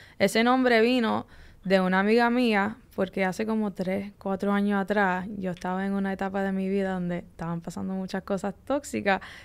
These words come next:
y esta amiga sabía lo que, lo que había.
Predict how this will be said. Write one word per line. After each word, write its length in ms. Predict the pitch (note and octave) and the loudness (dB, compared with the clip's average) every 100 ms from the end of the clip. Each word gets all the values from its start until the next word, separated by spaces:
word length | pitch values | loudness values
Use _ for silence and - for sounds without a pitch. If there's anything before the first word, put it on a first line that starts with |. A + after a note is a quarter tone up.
| - | -8
y 80 | G3 | -2
esta 260 | F3+ G3 G3+ | 0 2 2
amiga 500 | A3 B3 G#3+ G3+ A3+ - - | 4 4 4 2 -2 -14 -20
sabía 720 | - - F3+ G3 C#4+ A3+ G#3 | -12 -4 0 2 6 8 8
lo 120 | G3+ G3 | 6 2
que, 160 | F#3+ - - | -2 -4 -4
lo 180 | F#3+ | -2
que 120 | F#3 F#3 | 0 2
había. 480 | F3+ B3 B3+ G#3+ | 2 4 6 4